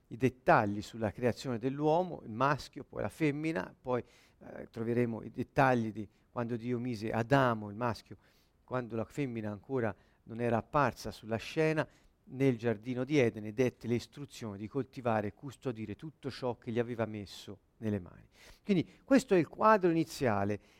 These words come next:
Dio non cambia idea sull'uomo, non l'ha mai cambiata, perché Dio è Dio e non cambia idea. E lui ciò che ha previsto e che inizia lo finisce sempre. L'uomo, eh, rinunciò ad esercitare quel potere divino che Dio le aveva dato, quell'autorità,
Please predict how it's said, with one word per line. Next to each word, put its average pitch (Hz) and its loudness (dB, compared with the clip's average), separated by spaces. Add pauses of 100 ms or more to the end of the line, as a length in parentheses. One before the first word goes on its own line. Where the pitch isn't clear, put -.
Dio 220 6
non 185 4
cambia 110 2
idea 95 -2
sull'uomo, 104 -10
non 127 -4
l'ha 139 6
mai 170 2
cambiata, 113 0
perché 110 -8
Dio 113 -4
è 107 -2
Dio 110 -6
e - -8
non 104 -12
cambia 120 -4
idea. 95 -8 (280)
E 175 4
lui 214 2 (360)
ciò 214 4
che 165 8
ha 156 12
previsto 175 0 (320)
e 117 0
che - 2
inizia 127 0
lo 139 -8
finisce 120 -10
sempre. - -18 (520)
L'uomo, 143 6 (340)
eh, - -10 (120)
rinunciò 156 2
ad 113 -4
esercitare 123 4
quel 180 4
potere 151 4
divino 123 -2
che 127 -6
Dio 160 -2
le 117 0
aveva 117 2
dato, 139 4
quell'autorità, 151 2